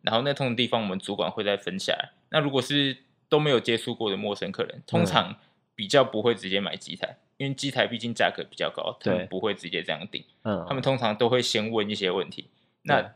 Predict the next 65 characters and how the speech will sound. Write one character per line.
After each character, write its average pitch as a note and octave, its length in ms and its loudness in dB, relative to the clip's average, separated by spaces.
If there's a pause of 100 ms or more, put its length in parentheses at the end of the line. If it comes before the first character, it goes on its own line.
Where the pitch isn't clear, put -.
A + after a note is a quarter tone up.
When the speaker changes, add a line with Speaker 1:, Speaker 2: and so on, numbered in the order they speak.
Speaker 1:
在 D#3 180 6
他 D#3 80 4
们 C#3+ 100 0
问 C3+ 160 2
这 B2 120 2
些 B2 120 2
问 A#2+ 220 2
题 D#2 140 -6
的 E2 100 -4
时 - 160 -8
候， F2+ 240 -2 (140)
其 A#2 120 -6
实 G#2 120 -8
这 - 120 -4
个 A#2+ 80 0
问 A2+ 140 0
题 - 260 -8
他 A#2 140 0
就 A2+ 160 -4
会 G#2+ 180 -2 (300)
丢 A2 180 2
下 A2 140 0
来 - 160 0
给 G2 80 -8
我 E2 60 -6
们 - 120 -12
业 F#2 140 -4
务 F#2 140 -10
做。 - 240 -12 (420)
Speaker 2:
哦。 F#2 200 -4
Speaker 1:
对， F2+ 120 4 (120)
那 B2 80 2
看 D3+ 160 2
他 D3 60 2
当 C3+ 200 2
初 B2+ 120 -4
丢 A#2+ 220 0
给 G2 140 -2
谁。 - 280 -12 (520)
Speaker 2:
哦。 G2 140 -14
Speaker 1:
对， G2 200 -2
那 C3 120 4
其 C3 160 0
实 A#2+ 320 -4 (200)
到 D#3+ 120 8
最 D3+ 140 2
后 D3 60 6
他 D#3 80 6
们 B2+ 240 0 (200)
大 D#3 100 6
部 C#3 120 -2
分 C#3 180 -2
不 G#2+ 60 0
会 A#2 80 6
网 F2+ 220 2
站 G2 200 -2
直 - 460 -16
接 F#2+ 160 -4
下 - 300 -2
单 - 180 -6
啦， - 120 -14 (460)
都 A#2+ 120 -2
是 A#2 500 -4 (200)
我 A2 60 -8
们 G2+ 320 -4